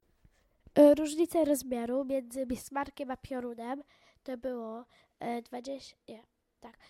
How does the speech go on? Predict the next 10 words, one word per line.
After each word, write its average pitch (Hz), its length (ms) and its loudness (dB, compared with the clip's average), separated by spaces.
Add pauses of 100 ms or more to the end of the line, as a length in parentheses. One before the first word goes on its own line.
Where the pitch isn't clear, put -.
dwadzieścia 339 520 -2
cztery 240 920 -6 (280)
razy 269 520 -4
większy 226 520 -8
był 214 220 -6
Bismarck 269 540 -4
od - 140 -10
Pioruna, 233 640 -4 (640)
a 262 280 0
je-, 262 380 -2